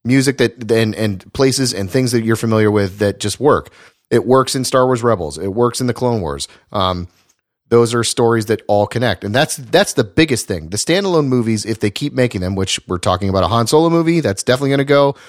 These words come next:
We're talking about a potential Boba Fett movie, that's gonna go,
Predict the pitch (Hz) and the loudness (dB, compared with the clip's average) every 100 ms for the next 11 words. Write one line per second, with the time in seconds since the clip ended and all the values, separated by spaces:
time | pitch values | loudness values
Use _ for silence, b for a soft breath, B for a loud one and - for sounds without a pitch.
0 | B B - 113 131 117 101 104 120 98 | B B -4 -2 0 0 -2 -4 -4 -2
1 | 87 139 139 147 135 143 143 143 135 b | 2 2 2 0 2 0 0 -2 -4 b
2 | - 107 - 135 131 131 131 131 | -4 -2 0 -2 2 4 4 2